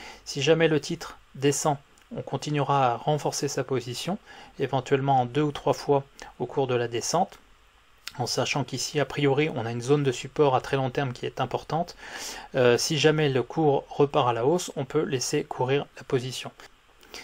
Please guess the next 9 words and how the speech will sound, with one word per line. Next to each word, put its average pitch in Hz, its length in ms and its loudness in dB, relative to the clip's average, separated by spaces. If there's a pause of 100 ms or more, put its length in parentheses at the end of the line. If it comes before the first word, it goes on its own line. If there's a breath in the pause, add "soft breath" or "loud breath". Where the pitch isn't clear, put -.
(160 loud breath)
C'est - 320 0
une 147 100 2
approche 160 400 6
que 156 100 0
j'utilise 135 520 -4
moi-même 123 340 2
avec 120 380 -4 (100)
mon 131 140 -2
portefeuille. - 500 -4